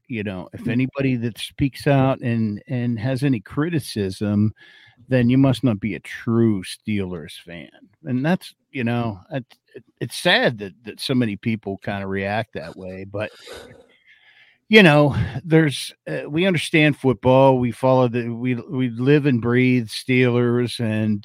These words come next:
Speaker 1: you know, we, we're, we're always hoping for positivity out of it. And,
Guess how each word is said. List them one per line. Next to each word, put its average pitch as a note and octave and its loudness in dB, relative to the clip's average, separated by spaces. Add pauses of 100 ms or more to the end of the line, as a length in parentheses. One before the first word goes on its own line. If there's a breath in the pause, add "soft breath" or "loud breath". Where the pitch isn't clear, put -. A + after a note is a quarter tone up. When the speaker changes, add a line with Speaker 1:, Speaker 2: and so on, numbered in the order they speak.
(160)
Speaker 1:
you A#2+ -2
know, G2+ -6
we, C3 -4 (600)
we're, A2+ -12
we're C3 -6
always C3 -4
hoping A#2 -2
for - -18
positivity G2 -10
out E2+ -10
of F#2+ -16
it. B2 -10 (600 soft breath)
And, B2+ 2